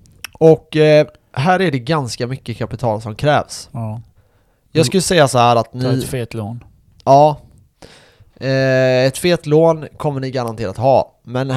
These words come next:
Speaker 1: det är det här vi har pratat om, att lån, det finns bra lån och dåliga lån.
Speaker 2: Precis.
Speaker 1: Eh, det, det lånet du har på den här lägenheten är egentligen ett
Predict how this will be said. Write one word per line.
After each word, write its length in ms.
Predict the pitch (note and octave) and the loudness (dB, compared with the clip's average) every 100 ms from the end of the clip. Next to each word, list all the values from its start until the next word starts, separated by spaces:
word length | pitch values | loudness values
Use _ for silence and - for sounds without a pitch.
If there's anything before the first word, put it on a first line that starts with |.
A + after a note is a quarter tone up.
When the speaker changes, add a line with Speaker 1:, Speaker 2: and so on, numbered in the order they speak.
| - | -4
Speaker 1:
det 120 | C#3+ | -4
är 60 | C#3 | -2
det 60 | |
här 120 | B2+ A#2+ | -2 0
vi 60 | |
har 80 | A2+ | -2
pratat 360 | C3 G#2+ F#2+ A2+ | -2 -4 -4 -6
om, 140 | G#2 | -2
att 360 | G2 - - - | -4 -6 -18 -14
lån, 560 | A#2+ C3 E3+ E3 D3 C3 | -6 2 4 4 0 -4
det 80 | B2+ | -8
finns 220 | C3 B2 | -8 -10
bra 380 | A#2+ C#3+ D#3 E3 | -4 2 4 2
lån 340 | E3 C#3+ D3 C#3+ | 2 2 0 -2
och 280 | C#3 - B2+ | -8 -6 -4
dåliga 460 | C#3+ A2 G#2 B2+ | -2 -2 -2 -4
lån. 240 | G2+ G2+ - - - | -4 -10 -14 -20 -12
Speaker 2:
Precis. 680 | A2+ G2+ G2 A#2+ - - _ - | -12 -12 -14 -14 -14 -20 _ -6
Speaker 1:
Eh, 160 | C3+ | -4
det, 220 | C3 D3+ C#3 | 0 0 2
det 180 | D#3 | 2
lånet 280 | E3 C3+ A2+ | 2 2 0
du 80 | C3 | 0
har 140 | B2+ | 0
på 100 | B2 | 0
den 80 | A#2+ | -2
här 360 | C3+ F#3+ F#3 - - | -2 -2 -2 -6 -8
lägenheten 680 | C#3+ B2 G#2 G2+ - D3 D3+ _ _ | -2 -2 -4 -10 -8 -8 -10 _ _
är 240 | A#2 A2+ G#2+ | -2 -2 -2
egentligen 400 | A2+ G2+ G#2+ - _ _ _ - | -6 -8 -14 -16 _ _ _ -18
ett 220 | - | -18